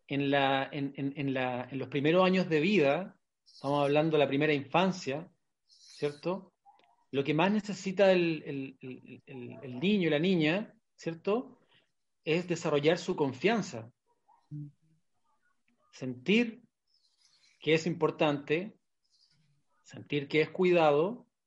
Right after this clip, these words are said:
y cuidada, ¿cierto? Que es respetado en su esencia, y así se va construyendo la, la, la confianza en el otro y la confianza en sí mismo.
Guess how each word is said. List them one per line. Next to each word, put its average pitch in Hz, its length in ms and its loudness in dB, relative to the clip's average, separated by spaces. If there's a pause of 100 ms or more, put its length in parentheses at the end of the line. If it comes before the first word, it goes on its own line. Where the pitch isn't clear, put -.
(220)
y 135 100 -20
cuidada, 143 640 0 (380)
¿cierto? 202 540 -6 (320)
Que 151 160 4
es 151 60 6
respetado 151 720 2
en 139 80 -2
su 143 120 -8
esencia, 156 720 -4 (800)
y 143 100 0
así 147 220 0
se 202 140 0
va 196 140 6
construyendo 196 680 2
la, 180 320 4
la, 151 300 -2
la 139 200 -4
confianza 156 520 -4
en 170 60 -2
el 139 100 2
otro 190 200 2
y 226 40 2
la 180 100 4
confianza 160 480 0
en 160 100 -2
sí 131 220 -6
mismo. 131 600 0